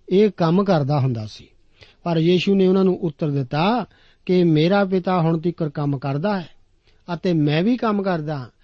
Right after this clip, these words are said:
ਇਸ ਕਾਰਨ ਯਹੂਦੀ ਹੋਰ ਵੀ ਉਹਦੇ ਮਾਰ ਸੁੱਟਣ ਦੇ ਮਗਰ ਪਏ, ਕਿਉਂਕਿ ਉਹ ਕੇਵਲ ਸਾਬਤ ਦੇ ਦਿਨ ਨੂੰ ਹੀ ਨਹੀਂ ਟਾਲਦਾ, ਸਗੋਂ ਪਰਮੇਸ਼ਵਰ ਨੂੰ ਆਪਣਾ ਪਿਤਾ ਕਹਿ ਕੇ ਆਪ ਨੂੰ ਪਰਮੇਸ਼ਵਰ ਦੇ ਤੁੱਲ ਬਣਾਉਂਦਾ ਸੀ।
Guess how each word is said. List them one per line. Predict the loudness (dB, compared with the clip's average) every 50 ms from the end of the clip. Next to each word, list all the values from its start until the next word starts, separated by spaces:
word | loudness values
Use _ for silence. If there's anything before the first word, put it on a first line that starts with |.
| _ _ _ _ -6
ਇਸ | -4 -4 -4 -6
ਕਾਰਨ | -4 -2 0 0 0 0 -2
ਯਹੂਦੀ | -2 -2 0 -2 -2 -2 -2 -2 -2
ਹੋਰ | -2 -2 -2 0 0 2 2 2 2
ਵੀ | 2 2 2
ਉਹਦੇ | 2 2 0 -2
ਮਾਰ | -2 -2 -4 -4 -4 -6 -6
ਸੁੱਟਣ | -8 -8 -8 -8 -8 -6
ਦੇ | -4 -4
ਮਗਰ | -2 -2 -2 0 0 -2
ਪਏ, | -2 -2 -4 -6 -4 -6 -8 -12 -14 -18 -20 -20 -20 -20 -20 _ _
ਕਿਉਂਕਿ | 0 2 2 2 0 0
ਉਹ | -2 -2 0
ਕੇਵਲ | 0 0 0 2 0 -2
ਸਾਬਤ | -2 -2 -2 -2 -4 -4 -4 -2
ਦੇ | 0 0 0
ਦਿਨ | 0 0 0 2
ਨੂੰ | 2 2 2
ਹੀ | 2
ਨਹੀਂ | 2 2 0 0 0
ਟਾਲਦਾ, | 0 0 0 0 -2 -4 -6 -8
ਸਗੋਂ | -6 -6 -4 -2 -2 -4
ਪਰਮੇਸ਼ਵਰ | -4 -2 -2 -2 0 0 2 2 2 0 0 0 0 0 2
ਨੂੰ | 2 2 2 0 0 -2 -4 -4 -8 _ _ _ _ _ _ _ -6
ਆਪਣਾ | -4 -4 -4 -4 -2 -2 -2 -4 -6 -4 -4
ਪਿਤਾ | -2 -2 0 0 0 0 -2
ਕਹਿ | -2 -2 -4 -2
ਕੇ | -4 -6 -10 -10 -12 _ _ _ _ _ _ _ _ _ _ _ _ _ -4
ਆਪ | -2 0 2 2 2 2 2 0
ਨੂੰ | 2 2 2 0 0
ਪਰਮੇਸ਼ਵਰ | -2 -2 0 0 0 0 0 -2
ਦੇ | -2 -2 -4 -6 -6 -4
ਤੁੱਲ | -2 0 0 2
ਬਣਾਉਂਦਾ | 0 0 0 -2 -4 -6 -8 -12
ਸੀ। | -14 -18 -20